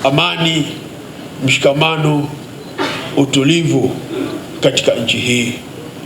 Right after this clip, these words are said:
maelewano katika nchi hii kwa baraka ya Qur'ani tukufu.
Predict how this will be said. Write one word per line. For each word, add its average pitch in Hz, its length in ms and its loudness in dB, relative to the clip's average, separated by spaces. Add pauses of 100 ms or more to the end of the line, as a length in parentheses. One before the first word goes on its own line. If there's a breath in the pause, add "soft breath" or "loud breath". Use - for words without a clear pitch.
(300)
maelewano 160 760 2 (480)
katika 135 340 4
nchi 127 220 -2
hii 135 400 4 (680)
kwa 123 140 4
baraka 170 580 4 (440)
ya 135 120 4
Qur'ani 127 760 2 (680)
tukufu. 127 520 2